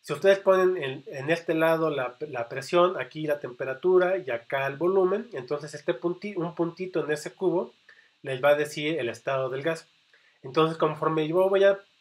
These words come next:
metiendo la energía, por ejemplo, con un mechero, pues esto va a ir cambiando.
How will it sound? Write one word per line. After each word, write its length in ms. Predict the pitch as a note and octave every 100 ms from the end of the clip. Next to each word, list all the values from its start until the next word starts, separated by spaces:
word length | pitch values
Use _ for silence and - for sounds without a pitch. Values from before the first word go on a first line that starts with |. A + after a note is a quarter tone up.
| _ _ _ _ -
metiendo 480 | C#3+ C#3 E3+ F3+
la 80 | F3+
energía, 800 | D#3+ D#3+ D#3 F3 F#3 F3 E3+ F3+ -
por 140 | C#3 B2
ejemplo, 340 | F#3+ - D#3
con 180 | C#3 D3
un 60 |
mechero, 420 | E3+ E3+ E3 F3 F#3+
pues 200 | C#3 D3
esto 200 | D3 D3
va 100 | C#3+
a 20 |
ir 80 | -
cambiando. 420 | D#3+ G3 F#3+